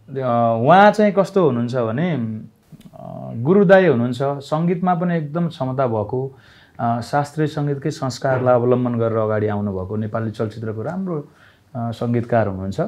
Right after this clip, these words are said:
पछिल्लो चरणमा चाहिँ उहाँले, अ, सङ्गीत र राजनीति दुइटैलाई अवलम्बन गरेर हिँड्नु भएको छ। अनि हाम्रो प्राय कुरा भइरहन्छ। अनि म फेरि उहाँसँग हाक्का हाक्की नै हो।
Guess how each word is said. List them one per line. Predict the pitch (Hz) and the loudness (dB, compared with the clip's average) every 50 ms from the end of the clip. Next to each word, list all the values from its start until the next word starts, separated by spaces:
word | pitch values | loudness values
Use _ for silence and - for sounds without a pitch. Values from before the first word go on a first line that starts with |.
| - - _ _ _ _ _ _ _ _ _ _ _ | -6 -10 _ _ _ _ _ _ _ _ _ _ _
पछिल्लो | 180 185 180 220 214 214 208 | -4 0 0 2 2 2 2
चरणमा | 208 202 185 180 180 175 175 170 165 | 2 2 0 2 2 2 2 2 2
चाहिँ | 160 185 180 165 | 2 0 0 2
उहाँले, | 160 156 156 151 156 160 160 156 143 131 127 123 117 117 113 | 2 4 4 4 4 4 4 4 4 2 2 0 -2 -2 -4
अ, | 113 - - 123 117 113 113 113 113 113 113 113 113 | -4 -6 -6 -6 -6 -4 -4 -4 -6 -6 -6 -8 -8
सङ्गीत | 110 - - 139 147 156 156 175 180 180 - | -10 -4 -2 0 2 4 4 2 2 4 4
र | 156 143 | 4 6
राजनीति | 139 135 131 123 127 131 120 139 131 | 8 8 6 6 4 0 -2 -2 0
दुइटैलाई | 120 127 127 120 139 127 120 113 | 2 2 2 4 4 4 4 4
अवलम्बन | 107 104 104 107 104 104 104 104 101 | 4 2 2 0 0 0 0 0 0
गरेर | 101 101 95 98 | 0 0 -2 -2
हिँड्नु | 90 87 92 98 98 | -6 -6 -8 -6 -6
भएको | 98 90 90 | -4 -6 -4
छ। | 87 139 156 170 - _ _ _ _ _ _ _ _ _ _ _ _ _ _ _ _ - | -4 -4 -6 -6 -8 _ _ _ _ _ _ _ _ _ _ _ _ _ _ _ _ -4
अनि | 127 120 120 120 120 117 113 110 104 | -2 0 2 2 2 2 0 -2 -4
हाम्रो | 95 98 104 110 120 131 | -4 -4 -2 0 0 0
प्राय | 135 131 143 135 131 131 127 | 0 2 4 6 8 8 6
कुरा | 127 - 131 131 123 110 | 4 2 2 4 4 4
भइरहन्छ। | 101 107 117 123 120 110 104 120 143 160 - - _ _ | 4 2 2 2 0 0 -2 -4 -4 -6 -8 -14 _ _
अनि | - 139 143 143 | -4 0 0 2
म | 147 151 135 | 2 2 2
फेरि | 143 151 151 | 2 2 2
उहाँसँग | 143 143 139 139 127 143 143 139 | 4 4 2 2 2 0 0 0
हाक्का | 127 107 101 104 - - 127 | 0 0 -2 -2 2 4 4
हाक्की | 117 110 101 135 | 4 6 4 2
नै | 135 131 | 2 2
हो। | 113 107 123 - - | 0 0 -2 -4 -8